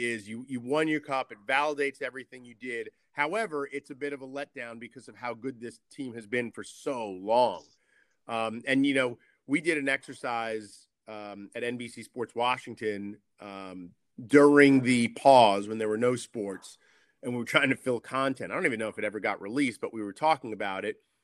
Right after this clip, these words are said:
and it was like the what if scenario.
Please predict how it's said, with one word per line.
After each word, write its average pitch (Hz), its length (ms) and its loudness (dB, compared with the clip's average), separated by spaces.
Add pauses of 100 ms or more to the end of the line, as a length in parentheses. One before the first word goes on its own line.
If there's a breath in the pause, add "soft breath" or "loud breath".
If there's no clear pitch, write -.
(160)
and 117 160 0
it 123 40 -4
was 120 140 -8
like 120 140 -6
the 117 140 -8
what 127 280 0
if 131 220 0 (840)
scenario. 92 840 -6